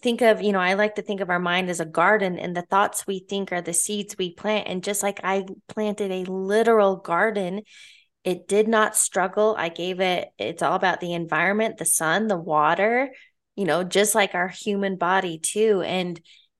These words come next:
and everything flourished naturally.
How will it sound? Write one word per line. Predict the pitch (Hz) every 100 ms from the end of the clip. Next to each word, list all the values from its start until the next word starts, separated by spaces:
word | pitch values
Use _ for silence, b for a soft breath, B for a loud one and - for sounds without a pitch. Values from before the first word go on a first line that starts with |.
| -
and | 190 185
everything | 208 208 220 233 208
flourished | - - 202 208 208 190 - -
naturally. | 185 180 185 196 233 233 - 170 160 - - -